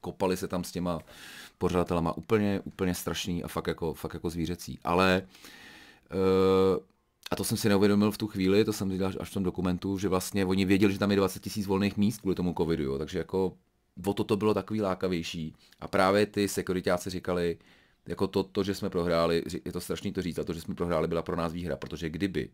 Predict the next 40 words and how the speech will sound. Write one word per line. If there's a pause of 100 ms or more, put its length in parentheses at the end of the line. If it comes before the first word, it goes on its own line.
oni (120)
zjistili
ty
před
stadionem,
který
tam
ještě
byly (100)
nastartovaný
prostě
pár
tisíc
lidí, (1000)
už
úplně
nalitejch
samozřejmě,
jas-,
nebo
s-, (320)
skokainovaných,
já
myslím,
že
tam,
tam,
tam
se
to
míchalo
jako
v
celku
jedna
ku
jedný,
mám
ten
pocit.